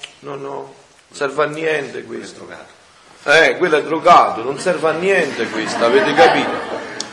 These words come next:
Speaker 1: Non serve a niente questa ricerca ossessiva, credetemi, dello straordinario è qualcosa che, di malato che bisogna purificare,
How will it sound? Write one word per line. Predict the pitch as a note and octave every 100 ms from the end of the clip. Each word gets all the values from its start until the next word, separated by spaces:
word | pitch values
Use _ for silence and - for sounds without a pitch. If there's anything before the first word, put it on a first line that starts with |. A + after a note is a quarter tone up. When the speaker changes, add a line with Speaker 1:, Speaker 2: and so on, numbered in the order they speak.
| - -
Speaker 1:
Non | E3+ E3+
serve | G#3 G#3 E3
a | E3+
niente | F3+ F#3+ D3+ - - -
questa | F3 E3+ -
ricerca | D#3+ D#3 - G#3 G3+ - E3
ossessiva, | D#3+ D3+ - D3 - - E3+ C#3 G#2+ A2 G#2+ G#2
credetemi, | C3 C3+ B2 G2 G2+ G#2 G2+ - - - - -
dello | C#3+ D#3+ D#3+
straordinario | - - E3+ E3+ C#3 D3 D3+ D3 B2 G#2+ A2 B2 C3 B2+ B2+ - - - - - _ -
è | D#3 D3+
qualcosa | E3 D3 - G3+ F#3 E3+
che, | C#3 D3 C#3+ - - - - - _
di | C#3 C3
malato | D#3 D3 D3+ F#3+ G3+ - D3+
che | C#3
bisogna | C3 B2 D3 D3
purificare, | B2+ C3 B2+ B2 A2+ A#2 F#2+ F#2+ G2